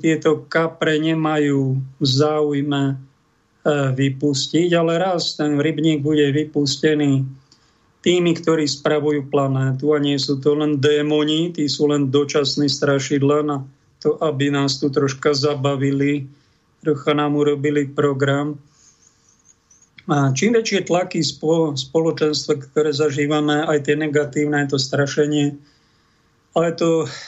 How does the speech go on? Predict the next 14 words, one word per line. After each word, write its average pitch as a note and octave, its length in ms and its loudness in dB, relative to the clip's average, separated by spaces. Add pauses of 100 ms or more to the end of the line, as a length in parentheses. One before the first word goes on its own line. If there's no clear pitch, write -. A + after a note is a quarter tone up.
(200)
bezprávie, D3+ 720 -2
ktoré D3+ 320 -2
vidíte D3 480 -2
okolo C#3 320 -2
nás. C3+ 480 0
Tým, F3+ 320 2 (320)
ak D#3+ 160 2
je F3 80 4
niekto G3 640 0 (2000)
osobnosť, C#3+ 1200 -4 (480)
to D3 80 -4
není E3 320 2
len D3 240 0
ovca C#3+ 560 -2